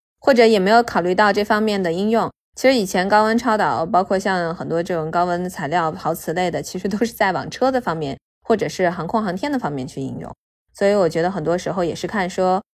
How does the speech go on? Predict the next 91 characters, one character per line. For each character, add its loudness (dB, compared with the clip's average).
到 -2
底 -6
这 -6
些 -2
科 -4
研 -2
结 -4
果 -4
是 -6
不 -4
是 -6
能 -6
够 -2
在 2
合 -2
适 0
的 2
人 -2
手 -8
中 -6
去 -6
进 -4
行 -8
对 4
的 0
商 -4
业 -6
化 -8
的 -6
探 -12
索。 -16
其 -2
实 4
从 2
这 2
个 2
方 2
向 0
我 -2
可 -2
能 -4
稍 2
微 2
延 0
伸 -4
多 0
说 -2
一 -2
点， -10
其 -8
实 -6
在 0
美 -2
国 -6
这 -4
边 -2
也 -6
是 -10
一 -6
样， -4
包 0
括 2
像 0
斯 -8
坦 -6
福， -12
斯 -16
坦 -2
福 -6
应 -2
该 4
是 -2
全 -6
世 -4
界 0
做 4
技 -2
术 0
商 -2
业 -2
化 -2
转 -6
型 -10
做 0
得 0
最 0
成 -8
功 -2
的 -4
大 -6
学， -14